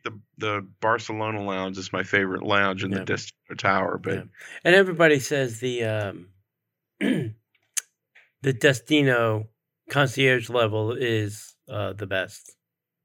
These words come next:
Speaker 1: I would, I would have to, uh, I've not seen the Riviera,
Speaker 2: Mm.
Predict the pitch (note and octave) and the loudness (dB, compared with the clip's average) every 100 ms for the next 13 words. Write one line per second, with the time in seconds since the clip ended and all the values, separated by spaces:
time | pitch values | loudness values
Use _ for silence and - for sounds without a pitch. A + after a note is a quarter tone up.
0 | _ - A2 C#3+ F3 C#3+ B2 A2+ A2 A#2 | _ -2 2 2 0 -4 -8 -10 -8 -6
1 | A#2+ A#2 A#2+ A#2+ A2+ A2 G2 - G2+ G2+ | -4 -2 -2 -2 -4 -4 -6 -8 -4 -4
2 | F#2+ - G#2 A#2+ B2 B2 - - B2 A#2+ | -6 -2 0 0 2 0 0 -2 -8 -4
3 | A#2 A2 A2 G#2+ F#2+ F#2 F#2+ _ _ A2+ | -4 -2 0 2 2 0 -4 _ _ -10
4 | G#2 | -10